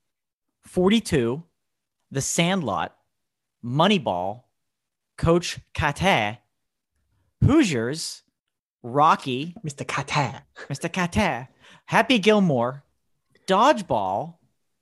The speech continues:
Speaker 1: Miracle, and White Men Can't Jump. Just an incredible collection of, yes, sports movies.
Speaker 2: This is great. I like this because it lets you, like,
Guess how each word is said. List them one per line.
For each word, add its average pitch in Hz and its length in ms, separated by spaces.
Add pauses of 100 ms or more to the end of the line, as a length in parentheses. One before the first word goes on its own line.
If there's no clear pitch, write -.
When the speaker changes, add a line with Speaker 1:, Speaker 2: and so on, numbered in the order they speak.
(100)
Speaker 1:
Miracle, 127 880 (220)
and 135 440 (160)
White 147 400
Men 139 420 (280)
Can't 127 420 (420)
Jump. 117 360 (140)
Just 147 200
an 151 80
incredible 127 800 (140)
collection 123 640
of, 117 420
yes, 151 460 (160)
sports - 340
movies. 104 440 (1600)
Speaker 2:
This 165 180
is 131 180
great. - 360 (1200)
I 185 100
like 247 220
this 277 200
because 220 260
it 196 100
lets 202 340
you, 214 140
like, 175 280